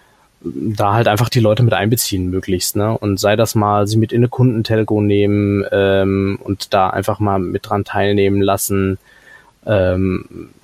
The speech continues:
mit auf Workshops nehmen, äh, auch gerne mal während der Ausbildung, ähm, wenn sich's bezüglich der Kosten machen lässt, auf eine Konferenz mitgehen. Also ich bin, äh, zwar nicht in der Ausbildung, aber, ähm, nach dem Wechsel dann in die andere Firma,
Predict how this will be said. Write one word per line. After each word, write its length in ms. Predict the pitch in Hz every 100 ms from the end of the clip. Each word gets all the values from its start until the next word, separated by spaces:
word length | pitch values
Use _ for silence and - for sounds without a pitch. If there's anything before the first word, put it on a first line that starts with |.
| -
mit 160 | 110 131
auf 180 | 104
Workshops 500 | 104 117 - 120 -
nehmen, 880 | 117 110 107 107 107 101 101 101 98 95
äh, 140 | 95 95
auch 320 | 95 104 107 _ _ _ 139 -
gerne 240 | 107 131
mal 300 | 117 107 101
während 200 | 107 120
der 100 | 123
Ausbildung, 920 | 107 - - 131 117 113 110 107 107 -
ähm, 640 | 104 101 101 95 - 65 64 _ -
wenn 140 | 104
sich's 240 | 104 -
bezüglich 380 | - 113 - -
der 100 | -
Kosten 320 | - 113 -
machen 220 | 107 101 107
lässt, 200 | 101 -
auf 120 | 101
eine 60 |
Konferenz 500 | 104 107 110 107 143
mitgehen. 480 | 123 117 110 104 104
Also 160 | 101 101
ich 160 | 101
bin, 340 | - 101 101 95
äh, 300 | - 95 92
zwar 160 | - 101
nicht 140 | 98
in 80 | 98
der 80 | 92
Ausbildung, 520 | 113 - 127 117 110
aber, 300 | 101 98 95 - - - - _ _ _ -
ähm, 600 | 110 95 90 92 92 90 - - - -
nach 280 | 101 98 95
dem 180 | 98 92
Wechsel 340 | 104 - 123
dann 300 | 110 101 98
in 120 | 90
die 80 | 98
andere 280 | - 101 101
Firma, 800 | - 107 107 104 101 98 95